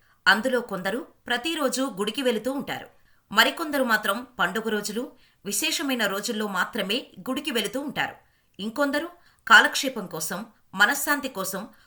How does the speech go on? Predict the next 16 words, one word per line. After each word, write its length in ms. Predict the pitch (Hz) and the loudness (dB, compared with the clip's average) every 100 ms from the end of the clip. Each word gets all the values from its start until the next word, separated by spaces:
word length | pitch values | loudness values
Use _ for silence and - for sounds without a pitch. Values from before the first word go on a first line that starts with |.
| _ - | _ -6
గుడికి 240 | 247 294 | -4 0
వెళుతూ 300 | 294 233 - | 0 0 0
ఉంటారు. 340 | 269 240 143 - _ _ | -4 -4 -8 -10 _ _
అయితే 280 | 170 185 262 - - _ - | -2 0 -2 -4 -12 _ 0
ఎప్పుడైనా 500 | 226 240 339 339 330 | 2 2 -2 -2 -2
మీకు 260 | 294 262 262 | -2 -4 -4
ఈ 100 | - 226 | -4 -2
సందేహం 420 | 233 208 233 214 | 0 0 -4 -4
వచ్చిందా? 380 | 175 - 175 214 - - _ _ - | -6 -6 -4 -4 -6 -20 _ _ 0
అసలు 280 | 254 - 294 | 0 0 -2
గుడికి 340 | 214 302 330 | -2 0 2
ఎందుకు 280 | 277 262 285 | 0 0 0
వెళ్ళాలి 380 | 269 262 262 269 | 2 4 4 4
అని 160 | 262 320 - _ _ - | 0 -2 -12 _ _ 0
ఎప్పుడైనా 480 | 220 - 330 302 - | 0 0 0 2 6
ఆలోచించారా? 680 | 202 233 262 214 208 151 | 6 6 0 -2 -2 0